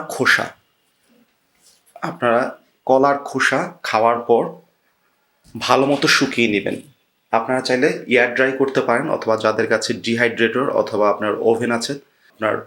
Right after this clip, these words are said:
টোস্টার ওভেন অথবা আপনার ব্রেড ওভেন যেটা বলি, মাইক্রোওয়েভ ওভেন না, ওই ধরনের ওভেনে হালকা হিটে শুকিয়ে, ভালো মতো শুকিয়ে নেবেন। তারপর এটাকে ব্লেন্ডারে গুঁড়ো করে নেবেন, গুঁড়ো করে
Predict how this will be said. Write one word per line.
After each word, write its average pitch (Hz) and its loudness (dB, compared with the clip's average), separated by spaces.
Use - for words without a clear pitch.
টোস্টার 135 2
ওভেন 127 -4
অথবা 107 -2
আপনার 110 -4
ব্রেড 120 2
ওভেন 107 -8
যেটা 101 -4
বলি, 101 -10
মাইক্রোওয়েভ 117 2
ওভেন 104 -4
না, 147 -2
ওই 117 2
ধরনের 120 0
ওভেনে 117 0
হালকা 117 0
হিটে 120 -2
শুকিয়ে, 139 -2
ভালো 113 2
মতো 131 0
শুকিয়ে 120 -2
নেবেন। 135 0
তারপর 113 0
এটাকে 117 -2
ব্লেন্ডারে 110 0
গুঁড়ো 120 0
করে 113 0
নেবেন, 113 -2
গুঁড়ো 120 0
করে - -2